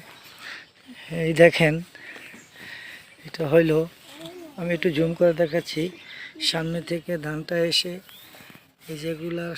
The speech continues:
সাথে চেইনের মাধ্যমে, চেইনের মাধ্যমে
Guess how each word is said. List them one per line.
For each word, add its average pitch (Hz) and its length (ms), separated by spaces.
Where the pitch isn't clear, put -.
সাথে 170 300
চেইনের 208 440
মাধ্যমে, 160 460
চেইনের 185 400
মাধ্যমে 175 380